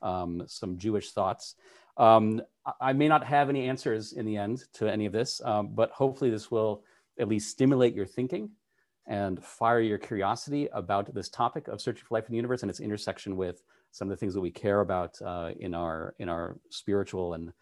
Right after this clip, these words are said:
non, uh, scientific lives. Um, I, I'm a scientist, so I apologize at the outset. I'm gonna try to keep the science from being too technical.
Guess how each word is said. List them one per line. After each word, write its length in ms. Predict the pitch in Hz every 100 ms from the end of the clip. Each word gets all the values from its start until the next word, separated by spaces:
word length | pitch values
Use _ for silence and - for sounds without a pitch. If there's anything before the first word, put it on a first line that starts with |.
| _ -
non, 500 | 92 98 98 98 98
uh, 360 | 101 87 87
scientific 560 | - - 92 123 113 -
lives. 420 | 82 82 98 - _ - - - -
Um, 420 | 127 123 123 127 - _ _ -
I, 80 | - -
I'm 200 | 147 160
a 40 |
scientist, 480 | 147 160 160 143 127
so 80 | 127
I 40 |
apologize 420 | 117 135 127 131 123
at 80 |
the 100 | 117
outset. 300 | 120 127 110
I'm 80 | 107
gonna 120 | 113
try 380 | 107 - 127 139
to 80 | 139
keep 200 | - 147
the 60 | 120
science 300 | 127 127 127
from 80 |
being 120 | 120 117
too 80 |
technical. 500 | 110 120 156 175 208